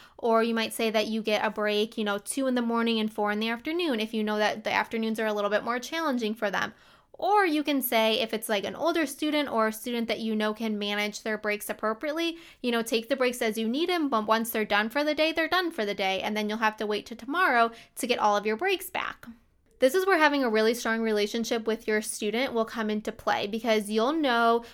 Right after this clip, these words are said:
what works for them, what doesn't work for them, their personality, and everything like that. So that can help you determine how you're gonna teach them how to manage their breaks or how much structure you're gonna have around those breaks so that the student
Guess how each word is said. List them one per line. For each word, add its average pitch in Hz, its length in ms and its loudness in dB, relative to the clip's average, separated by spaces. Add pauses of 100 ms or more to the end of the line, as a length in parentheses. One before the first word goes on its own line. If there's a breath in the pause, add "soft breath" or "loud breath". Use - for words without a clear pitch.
what 208 160 0
works 277 260 0
for 311 120 4
them, 294 200 2
what 233 120 2
doesn't 233 280 0
work 233 160 -2
for 240 140 -4
them, 233 360 2
their 208 120 2
personality, 277 880 2
and 220 140 -4
everything 214 340 0
like 208 200 -2
that. 226 260 2
So 233 100 0
that 262 160 0
can 320 120 -4
help 233 260 0
you 240 260 0 (240 loud breath)
determine 233 480 0
how 226 220 4
you're 277 160 0
gonna 269 200 0
teach 233 260 -8
them 240 140 -4
how 226 180 -2
to 220 80 0
manage 208 420 -4
their 220 140 -2
breaks 254 400 -2 (140 loud breath)
or 240 80 0
how 254 120 2
much 262 180 -2
structure 233 480 -2
you're 262 140 2
gonna 233 180 0
have 226 180 2
around 208 420 2
those 233 220 -4
breaks 233 460 -4
so 233 220 0
that 220 220 2
the 220 80 -2
student 240 580 -2